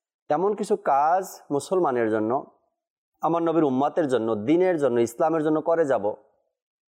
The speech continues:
যা আমার আশেপাশে আমার আত্মীয় বা আমার পরিচিত জনদের মধ্যে কেউ করতে পারেনি, এমন কোনো কাজ আমি করে যেতে চাই।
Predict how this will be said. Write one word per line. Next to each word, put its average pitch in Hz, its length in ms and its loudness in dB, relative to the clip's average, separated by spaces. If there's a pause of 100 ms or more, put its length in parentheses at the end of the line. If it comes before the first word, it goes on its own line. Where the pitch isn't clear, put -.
(120)
যা 143 100 0
আমার 139 240 2
আশেপাশে 165 540 -2
আমার 180 140 2
আত্মীয় 170 540 2
বা 156 120 0
আমার 131 200 0
পরিচিত 160 460 -2
জনদের 151 340 0
মধ্যে 151 200 -2
কেউ 131 200 2
করতে 107 260 -4
পারেনি, 90 340 -4 (120)
এমন 202 260 0
কোনো 185 180 0
কাজ 123 240 -2
আমি 113 120 -2
করে 98 240 0
যেতে 85 200 -8
চাই। 71 200 -14